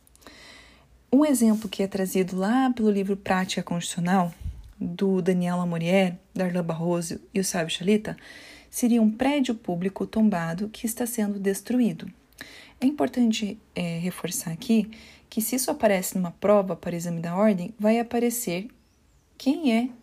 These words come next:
esse ente que tá interessado em evitar com que esse dano aconteça ou que esse dano seja reparado. E vai ser uma associação com mais de um ano, constituída e que tenha pertinência temática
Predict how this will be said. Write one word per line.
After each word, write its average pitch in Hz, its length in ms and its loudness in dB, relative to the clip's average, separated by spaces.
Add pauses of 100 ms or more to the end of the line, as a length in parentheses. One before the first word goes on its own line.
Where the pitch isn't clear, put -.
esse 247 420 -4 (720)
ente 240 640 2 (140)
que - 200 -4
tá 214 240 -4
interessado 190 640 -4
em 202 80 -2
evitar 196 300 -6
com 190 140 -6
que 190 80 -6
esse 202 160 -4
dano 185 180 -2
aconteça 220 640 0
ou 254 60 -10
que - 100 -20
esse - 120 -4
dano 240 200 4
seja 226 180 2
reparado. 220 580 0 (560)
E 233 80 0
vai 247 140 4
ser 240 220 0
uma 226 160 4
associação 220 680 -2 (560)
com 269 140 2
mais 202 300 2
de 208 80 2
um 233 120 4
ano, 202 320 2 (280)
constituída 208 840 0 (240)
e 226 80 0
que 240 100 -2
tenha 247 320 4 (140)
pertinência 277 640 2
temática 226 720 0